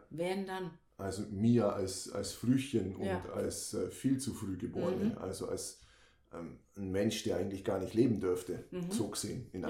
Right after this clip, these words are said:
Speaker 2: Anführungsstrichen,
Speaker 1: Ja, vor,
Speaker 2: ja.
Speaker 1: äh, vor sechzig Jahren hätte es wahrscheinlich
Speaker 2: Ja.
Speaker 1: nicht
Speaker 2: Ja.
Speaker 1: überlebt, ja.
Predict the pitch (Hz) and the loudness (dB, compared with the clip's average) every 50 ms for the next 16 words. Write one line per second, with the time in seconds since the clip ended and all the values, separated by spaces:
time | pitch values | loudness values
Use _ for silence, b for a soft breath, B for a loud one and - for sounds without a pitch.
0 | 85 82 - - 104 95 143 165 165 165 165 170 - 92 175 170 - 160 165 160 | 0 0 0 -2 -2 0 2 4 6 6 6 4 2 2 4 6 6 6 4 2
1 | 156 156 - - 147 135 143 151 156 156 151 156 156 151 147 143 - - 165 165 | 0 0 -2 -2 -2 -2 -4 -4 -4 -4 -4 -2 -4 -4 -4 -6 -4 -4 -4 -4
2 | 160 - - - 160 - - 156 147 151 175 190 190 196 196 - - 196 - - | -4 -6 -8 -8 -8 -6 -6 -4 -4 -4 -4 -4 -4 -4 -6 -6 -6 -8 -6 -2
3 | 185 185 190 185 190 185 - 202 202 190 190 190 - - 254 269 - - - - | 0 0 0 0 -2 -4 -2 0 0 -2 -2 -6 -4 -2 -2 -2 -2 -4 -2 -2
4 | - - 147 143 147 143 143 143 - - 147 165 165 | -2 -2 -2 -4 -4 -6 -6 -8 -8 -6 -6 -4 -4